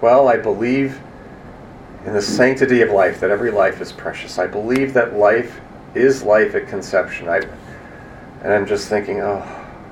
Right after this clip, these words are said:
none of those responses are any good." I'm about to sh-,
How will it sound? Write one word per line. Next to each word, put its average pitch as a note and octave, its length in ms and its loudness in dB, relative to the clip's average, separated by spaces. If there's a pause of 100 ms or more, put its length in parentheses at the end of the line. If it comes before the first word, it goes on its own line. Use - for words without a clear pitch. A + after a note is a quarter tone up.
(2000)
none A#2+ 220 0
of G#2+ 120 0
those G2 280 0
responses F2+ 880 -2 (1700)
are G2+ 160 -4
any G2+ 240 0
good." - 320 -6 (1600)
I'm G2+ 100 -6
about A2 280 4
to A2+ 120 -6
sh-, - 100 -10